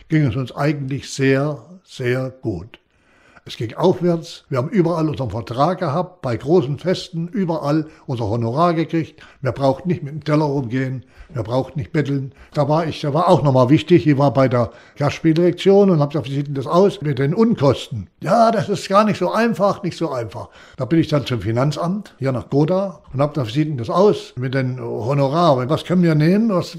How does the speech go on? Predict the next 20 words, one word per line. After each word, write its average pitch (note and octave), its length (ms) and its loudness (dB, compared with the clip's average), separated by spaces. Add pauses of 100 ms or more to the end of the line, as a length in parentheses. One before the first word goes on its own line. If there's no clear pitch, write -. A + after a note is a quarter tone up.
(120)
nicht F#3+ 220 -6
nehmen?“ A2+ 380 -4 (640)
Und C3 60 -4
da B2 40 2
hab C#3+ 80 2
ich C#3+ 80 0
so F#3 160 6
weit F3 180 4
hingekriegt, D#3+ 680 0 (320)
da C3+ 100 -2
hab C3+ 120 2
ich C3+ 100 0
vierzig - 560 -2
Prozent D3+ 720 -6
vom A2+ 500 -2
Honorar, A#2+ 760 0 (260)
vierzig E3+ 480 -2
Prozent D#3 640 -4
steuerfrei G#2+ 600 2
gekriegt. F2+ 600 -10